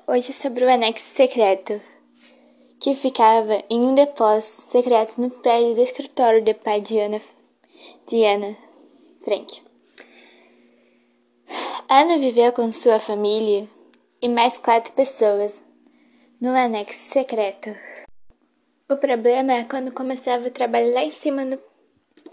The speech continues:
no prédio, porque eles tinham que ficar completamente em silêncio, pra não serem ouvi-, pra não serem ouvidos, pra ninguém descobrir que eles estavam lá. O banho no anexo secreto era aos domingos.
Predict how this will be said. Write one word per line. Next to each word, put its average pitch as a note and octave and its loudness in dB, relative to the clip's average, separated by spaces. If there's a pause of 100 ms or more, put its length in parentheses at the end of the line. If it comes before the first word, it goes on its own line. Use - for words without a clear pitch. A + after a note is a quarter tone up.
(460)
no B3+ -6
prédio, A3 0 (340)
porque B3+ -4
eles C4 2
tinham C#4+ -8
que C#4+ -8
ficar C4 -4
completamente B3+ 0
em A3+ 2
silêncio, A3 0 (360)
pra B3 0
não C4 0
serem B3+ 0
ouvi-, A#3 0 (460)
pra B3 2
não C4 -2
serem C4 2
ouvidos, A3 2 (1120)
pra C4 2
ninguém C4 2
descobrir A#3+ 4
que A#3 2
eles A3 -2
estavam A3 -2
lá. G3 -4 (1500)
O C4+ 0
banho C4+ 2
no A#3 2
anexo G#3 -2
secreto G#3+ 2 (120)
era A#3+ 6
aos B3 6
domingos. G#3+ 0